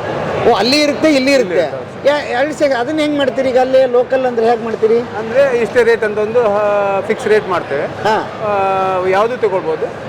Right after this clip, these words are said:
Speaker 2: ಒಂದು ಮಿನಿಮಮ್ ರೇಟ್ ಅಂತ ಮಾಡ್ತೇವೆ.
Speaker 1: ಫುಲ್ ಎಲ್ಲ ಥಾಲಿ ಇರುತ್ತೆ ಅದ್ರಲ್ಲಿ?
Speaker 2: ಹೌದು, ಥಾಲಿ.
Speaker 1: ಹಾ.
Speaker 2: ಥಾಲಿ ತರ ಮಾಡ್ತೇವೆ.
Speaker 1: ಇಲ್ಲಿ ರೇಟ್, ರೇಟ್ ಏನಿದೆ ಸರ್ ಊಟದ್ದು?
Speaker 2: ಈಗ ನಲ್ವತ್ತು ರೂಪಾಯಿ ಉಂಟು ಖಾಲಿ ಊಟ.
Speaker 1: ಖಾಲಿ ಊಟ ನಲ್ವತ್ತು ರೂಪಾಯಿ?
Speaker 2: ಮೀನ್, ಆ, ಗ್ರೇವಿ, ರೈಸ್, ಪಲ್ಯ, ಉಪ್ಪಿನಕಾಯಿ.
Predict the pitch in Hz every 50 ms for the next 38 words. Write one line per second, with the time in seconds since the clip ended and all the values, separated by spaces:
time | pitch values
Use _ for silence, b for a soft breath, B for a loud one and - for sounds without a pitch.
0 | - 208 196 196 196 190 190 190 185 180 190 190 196 196 190 185 175 180 185 180
1 | 175 175 170 165 165 160 175 170 156 131 - 233 269 269 254 240 240 262 247 -
2 | 220 220 247 254 262 240 226 220 208 214 226 214 190 190 185 147 135 - 180 175
3 | 151 131 123 - - - - - 190 202 180 156 170 175 170 - 160 147 147 151
4 | 151 - - - - - - 233 269 285 294 294 285 269 262 254 220 214 220 240
5 | 285 311 269 - 285 262 233 214 214 254 294 294 - 277 262 254 233 214 202 -
6 | 185 180 175 190 202 202 226 190 170 156 135 - - - 180 - 147 - 190 220
7 | 247 247 247 226 202 208 214 214 208 202 196 190 202 220 214 - 202 - 202 190
8 | 170 156 151 - 180 190 196 180 165 156 135 - 151 165 - 160 - - - -
9 | - - - 202 233 254 269 269 269 262 285 277 247 233 226 254 262 - 240 220
10 | 196 - 185 151 131 - 180 185 190 185 185 180 175 175 175 175 175 175 170 170
11 | 170 170 170 170 170 170 170 165 170 165 170 165 - 170 180 185 185 202 214 214
12 | - - - - - - - - - - 147 170 190 202 185 - - 202 220 233
13 | - - - - - - - - - - 185 196 196 196 202 214 214 - 196 -
14 | - 185 170 147 147 131 -